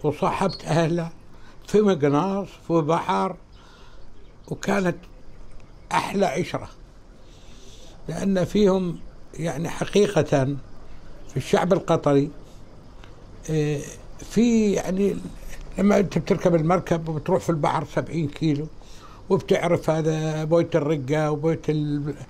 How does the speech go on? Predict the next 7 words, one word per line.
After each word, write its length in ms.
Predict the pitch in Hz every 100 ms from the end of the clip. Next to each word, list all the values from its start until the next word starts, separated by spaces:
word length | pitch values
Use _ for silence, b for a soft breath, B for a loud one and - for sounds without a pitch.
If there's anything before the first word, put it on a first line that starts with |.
| B B B B -
الخرقان 880 | 151 165 156 139 147 165 160 156 156
وبيت، 360 | 139 160 143 - - B B -
فتعلمنا 760 | 165 - 196 254 247 226 190
أشياء 440 | - 214 226 220 - - - - - - -
مش 160 | 202 220
في 120 | 214
بلادنا، 560 | 175 175 147 117 151